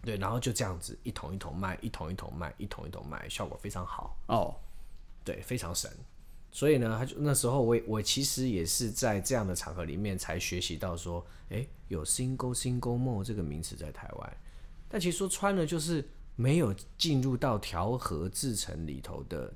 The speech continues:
Speaker 1: 单桶威士忌啊。
Speaker 2: 对，单桶威士忌啊，对啊，
Speaker 1: 啊，
Speaker 2: 嗯。
Speaker 1: 但是你觉得台湾人，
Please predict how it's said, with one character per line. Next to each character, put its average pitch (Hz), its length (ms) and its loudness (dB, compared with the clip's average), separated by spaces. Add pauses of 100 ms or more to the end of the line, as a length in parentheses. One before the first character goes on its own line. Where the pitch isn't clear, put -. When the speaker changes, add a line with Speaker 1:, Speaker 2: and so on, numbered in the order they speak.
Speaker 1:
单 135 180 0
桶 - 140 -6
威 73 100 -4
士 80 160 -4
忌 - 200 -6
啊。 - 20 -6
Speaker 2:
对， 123 160 4
单 135 180 6
桶 113 140 6
威 107 140 4
士 107 160 2
忌 104 200 0
啊， 98 240 -2
对 98 140 0
啊， 85 80 4
Speaker 1:
啊， 95 240 -2
Speaker 2:
嗯。 85 200 -2 (120)
Speaker 1:
但 196 100 -2
是 180 120 0
你 110 120 0
觉 92 140 -2
得 101 100 0
台 107 200 -4
湾 135 180 2
人， 101 180 2